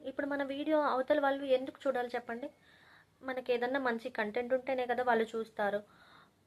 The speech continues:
ఆ, మ-, వాళ్ళకి ఇన్ఫర్మేషన్, అంటే వాళ్ళకి మంచి ఇన్ఫర్మ్-, ఇన్ఫర్మేషన్ దొరుకుతుందనే కదా మన వీడియో అనేది ఓపెన్ చేసి చూస్తారు. లేకుండా థంబ్‌నెయిల్ ఒకటి పెట్టేసి మనం వీడియో ఇంకొకటి చేసేస్తే, ఏదో ఒక చెప్పుకుంటూ ఉంటే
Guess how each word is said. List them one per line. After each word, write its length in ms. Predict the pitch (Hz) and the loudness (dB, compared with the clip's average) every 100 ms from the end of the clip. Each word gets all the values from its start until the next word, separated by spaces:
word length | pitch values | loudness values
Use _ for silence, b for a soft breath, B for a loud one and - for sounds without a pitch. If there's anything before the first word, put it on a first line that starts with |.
| _ | _
ఆ, 180 | - 208 | -2 -2
మ-, 180 | 202 214 | -2 -2
వాళ్ళకి 280 | 214 214 208 | 0 0 0
ఇన్ఫర్మేషన్, 680 | 220 214 233 233 226 240 196 - | -2 0 0 0 -4 -4 -8 -8
అంటే 260 | 202 196 233 | -10 -8 -8
వాళ్ళకి 340 | 220 202 202 | -4 -4 -4
మంచి 340 | 202 196 202 240 | -4 -4 -2 -2
ఇన్ఫర్మ్-, 420 | 214 - 226 220 - - | -4 -4 -6 -6 -10 -12
ఇన్ఫర్మేషన్ 580 | 208 208 226 226 233 220 | -8 -4 -2 -4 -4 0
దొరుకుతుందనే 540 | 202 196 240 226 214 | 0 0 -4 -4 -4
కదా 180 | 214 208 | -4 -4
మన 160 | 208 196 | -4 -4
వీడియో 320 | 190 196 202 | -6 -4 -4
అనేది 220 | 190 190 | -4 -4
ఓపెన్ 300 | 180 175 196 | -6 -6 -10
చేసి 180 | 190 185 | -12 -12
చూస్తారు. 420 | - 190 - 175 - B B B B 269 | -20 -20 -16 -16 -16 B B B B 2
లేకుండా 400 | 269 269 254 247 | 2 4 0 2
థంబ్‌నెయిల్ 420 | 247 226 226 220 | 2 2 0 2
ఒకటి 240 | 214 208 | 0 -2
పెట్టేసి 500 | - 196 - 196 - 185 185 B B B | -2 -2 -4 -8 -4 -6 -6 B B B
మనం 160 | 214 208 | -4 0
వీడియో 280 | 208 202 202 | 2 2 2
ఇంకొకటి 460 | 190 190 185 196 185 | 0 -4 -4 -4 -4
చేసేస్తే, 580 | 196 185 180 175 - 175 170 - | -6 -6 -8 -8 0 2 2 -2
ఏదో 260 | 190 190 | 0 0
ఒక 140 | 190 180 175 165 B B B | 0 -2 -4 -4 B B B
చెప్పుకుంటూ 520 | - 208 - 202 196 190 | -6 -6 -6 -8 -6 -6
ఉంటే 240 | 185 175 | -8 -6